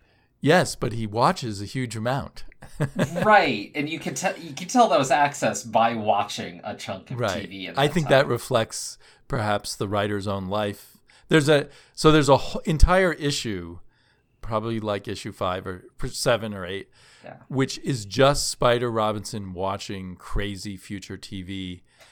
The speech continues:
Speaker 1: Mostly we're seeing Spider Robinson's face
Speaker 2: Spider
Speaker 1: as
Speaker 2: Robinson.
Speaker 1: I keep saying Spider Rob-, that's a science fiction writer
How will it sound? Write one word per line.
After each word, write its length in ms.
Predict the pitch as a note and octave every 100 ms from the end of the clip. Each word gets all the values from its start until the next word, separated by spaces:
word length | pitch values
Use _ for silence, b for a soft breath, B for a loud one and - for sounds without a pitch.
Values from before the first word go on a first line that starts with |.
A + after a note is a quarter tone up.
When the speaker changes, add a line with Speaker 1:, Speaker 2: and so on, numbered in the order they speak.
| b -
Speaker 1:
Mostly 520 | B2+ C#3 F#3 - F3+
we're 160 | D#3+
seeing 260 | C#3+ D3+ C3
Spider 300 | - B2 A#2+
Robinson's 560 | A2+ A2 A2+ - G#2 -
face 420 | - C#3 F3+ -
Speaker 2:
Spider 360 | - A#2 B2 A2+
Speaker 1:
as 40 |
Speaker 2:
Robinson. 640 | G2 A#2 A#2+ B2+ G#2+ E2 - _ _ _ _ -
Speaker 1:
I 100 | G#2+
keep 160 | B2
saying 180 | - G#2
Spider 280 | - F#2+ F#2
Rob-, 180 | F2 -
that's 240 | C#3+ C#3
a 140 | C3
science 300 | A2 A#2 G#2
fiction 360 | - - - F#2
writer 360 | D#2+ D#2 D2+